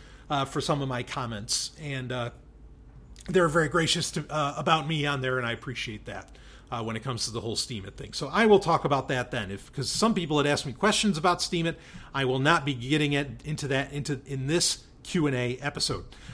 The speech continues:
Um, but anyway, but talking about, you know, using other platforms and all this stuff, this leads into, into our first question. Why don't we go ahead and let's start getting into the Q and A. Um, and this was, uh, didn't,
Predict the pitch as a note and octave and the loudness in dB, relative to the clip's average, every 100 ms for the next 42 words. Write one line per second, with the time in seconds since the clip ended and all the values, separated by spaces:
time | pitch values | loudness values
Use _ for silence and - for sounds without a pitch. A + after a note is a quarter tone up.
0 | - F3 F3 B3 D4 E3+ C3 G#3+ - D#4 | 0 2 6 6 8 8 6 4 6 4
1 | - C#4 G#3 G3 F#3 F#3+ D#3 F#3 C4+ G3+ | 4 4 10 10 8 4 4 4 4 6
2 | G#3 E3 F#3+ E3 - D#3 C#3+ C#3+ B2 A#2+ | 2 6 6 4 2 2 2 0 -4 -4
3 | A#2 G#2+ G2+ - G#2 C4+ - A3+ G3 C#3 | -4 -4 -6 -8 0 0 4 6 6 4
4 | E3 C#3+ D#3 - D3+ C3 C#3 - B2+ - | 0 -2 -4 -4 -4 -2 -2 -2 -4 -2
5 | C3+ B3 A3+ F#3 D#3 D#3 C#3 C#3 F3 - | 2 4 6 6 6 2 0 -2 -2 0
6 | E3 C#3 C#3+ C3 B2+ B2+ A#2 - A#2 A2+ | -2 0 -2 -2 -4 -6 -10 -6 -4 -4
7 | G#2 - - - - - - D#3 D#3 D3+ | -6 -10 -20 -20 -18 -8 2 6 6 4
8 | D3 E3 E3 A3 F4 A#3+ G3+ E3 F#3+ E3 | -2 -4 2 4 4 10 10 10 4 2
9 | D3 D3 C#3 C3 D#4+ E4+ C4 | 2 0 -4 4 4 4 -2